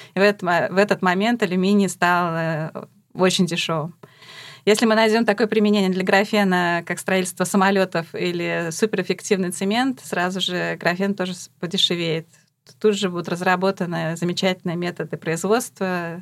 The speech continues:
автоматизированные, роботизированные, и цена на, на графен тоже упадет. Он дорогой, потому что, как бы,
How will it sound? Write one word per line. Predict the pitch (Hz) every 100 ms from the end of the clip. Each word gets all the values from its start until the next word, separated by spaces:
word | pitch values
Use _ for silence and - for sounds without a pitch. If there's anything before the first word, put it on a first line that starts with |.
| - _
автоматизированные, | 175 - 175 175 170 220 254 202 190 175
роботизированные, | 175 170 160 160 190 214 208 175 175 170 170 - - - - -
и | 185 170 165 156 156 - -
цена | - 190 196 208
на, | 185 175 - -
на | 185
графен | 170 175 180 185
тоже | 180 180
упадет. | 175 170 170 151 147
Он | 156 175
дорогой, | 185 196 208
потому | 247 196 160 185
что, | - - 175 170 160 156 - - -
как | - -
бы, | - 160 156 165